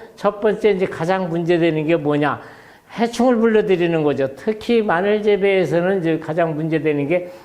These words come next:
고자리 피해가 많이 나옵니다. 그래서 될 수 있으면은 잘 발효된 퇴비를 쓰시고, 그렇지 않으면은 제 땅 살리기를 이제 오십 평에 같이 쓰게 되면은 이 퇴비도 사 개월 내지 육 개월 동안 지속이 됩니다.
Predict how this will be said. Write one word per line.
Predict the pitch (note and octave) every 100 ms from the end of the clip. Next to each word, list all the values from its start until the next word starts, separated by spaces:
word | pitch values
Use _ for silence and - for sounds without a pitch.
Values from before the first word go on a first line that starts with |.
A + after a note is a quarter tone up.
| -
고자리 | D#3 E3 F3+ F#3
피해가 | - F3+ E3
많이 | D3 D3
나옵니다. | D#3 D3 C#3+ C#3 C3+
그래서 | C#3 E3 D#3+ - - -
될 | F3
수 | F3 F#3+
있으면은 | - F3+ E3+ F#3+
잘 | F#3+ E3+ F3
발효된 | D#3 E3 F3 E3+ D#3
퇴비를 | D#3+ D#3+ D#3+
쓰시고, | D3+ E3 A#2 D3+ F3+ G3 - - - -
그렇지 | E3+ E3+
않으면은 | F3 E3+ E3+ F#3 G3
제 | F3+ E3+
땅 | E3 E3
살리기를 | D#3+ D#3 D3 D3 F3+ F#3+
이제 | F3
오십 | D#3 D3 -
평에 | - D3+ D3+
같이 | C#3+ - D3+
쓰게 | - D#3 D3+
되면은 | C#3+ C3+ C#3+ F#3 - - - E3
이 | D#3+ D#3
퇴비도 | F#3 E3 D3+ D#3+ E3 E3 - - -
사 | - F3+
개월 | E3+ F3+ E3+
내지 | D#3 C#3+ E3 F#3 E3
육 | E3
개월 | F3+ F#3+ F#3+
동안 | F#3 E3 D#3+
지속이 | - D#3 D3
됩니다. | C#3+ C3+ B2 A#2+